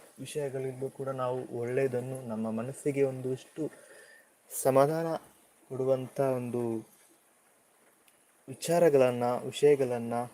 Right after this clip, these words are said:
ಮತ್ತು ನಮಗೆ ಬೇಕಾಗಿರುವುದನ್ನು ನಾವು ತಗೊಂಡು ನಾವು ಮುಂದೆ ಹೋಗ್ಬೇಕು ಸ್ನೇಹಿತರೆ. ಆಗ ನಮಗೆ ಒಂದಿಷ್ಟು ಮನಸ್ಸಿಗೆ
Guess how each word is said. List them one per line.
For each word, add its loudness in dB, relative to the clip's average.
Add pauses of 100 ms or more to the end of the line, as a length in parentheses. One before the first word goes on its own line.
(160)
ಮತ್ತು -8 (3000)
ನಮಗೆ 2
ಬೇಕಾಗಿರುವುದನ್ನು 6
ನಾವು 2
ತಗೊಂಡು -6 (920)
ನಾವು 0
ಮುಂದೆ 2
ಹೋಗ್ಬೇಕು -2
ಸ್ನೇಹಿತರೆ. -2 (1400)
ಆಗ 4
ನಮಗೆ 4
ಒಂದಿಷ್ಟು -6
ಮನಸ್ಸಿಗೆ -6